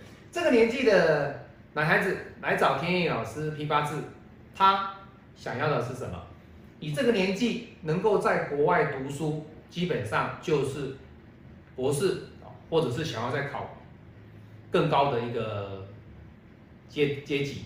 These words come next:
哦，阶级。那他目前呢，他现在是在考硕士。那他想说：“老师，我未来还有没有机会读博士？”这是他第一个问题。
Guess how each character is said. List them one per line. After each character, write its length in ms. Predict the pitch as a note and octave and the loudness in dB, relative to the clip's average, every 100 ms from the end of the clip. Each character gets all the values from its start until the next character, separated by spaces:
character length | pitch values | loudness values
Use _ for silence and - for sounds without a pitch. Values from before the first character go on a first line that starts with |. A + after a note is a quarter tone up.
| - | -14
哦， 160 | F2 - | -16 -18
阶 160 | - G2 | -14 -14
级。 100 | - - - - - | -14 -18 -20 -20 0
那 280 | G#3+ - - | 2 2 0
他 140 | G#3 | 0
目 180 | G#3+ A3+ | 4 4
前 240 | D#3+ C#3+ | 4 0
呢， 180 | B2 B2+ | -2 -4
他 100 | D#3+ | -4
现 100 | E3 | -2
在 80 | D#3+ | 0
是 60 | C#3+ | 0
在 320 | C#3+ - - - | -2 -4 -10 -14
考 160 | G#2+ F#2+ | -12 -10
硕 240 | D3+ B2 | -6 -6
士。 200 | - B2+ - - - | -6 -10 -12 -18 -12
那 80 | G#3 | -2
他 100 | G3 | 0
想 200 | G3 - | 0 -2
说 80 | E3 | 0
：“老 160 | C#3 - | 0 0
师， 200 | D#3 D3+ - - - | -2 -4 -8 -12 -6
我 120 | B2 | 4
未 200 | A3+ A3+ | 8 8
来 280 | C#3+ - - | 6 2 -2
还 80 | D3 | 0
有 100 | D3+ | 2
没 100 | C#3+ | 2
有 120 | C3+ | 0
机 220 | B2 - C3 | -2 -6 -2
会 240 | C#3+ A2 - - | -2 -2 -8 -16
读 140 | - A#2+ | -8 -8
博 180 | A2 A2 | -4 -6
士？” 200 | G2 F#2 - - - | -6 -10 -12 -20 -16
这 80 | C3+ | -12
是 40 | B2+ | -6
他 120 | B2 | -4
第 140 | B2+ | -4
一 60 | B2+ | -4
个 60 | A#2 | -4
问 180 | B2 | -4
题。 200 | A2+ - | -6 -10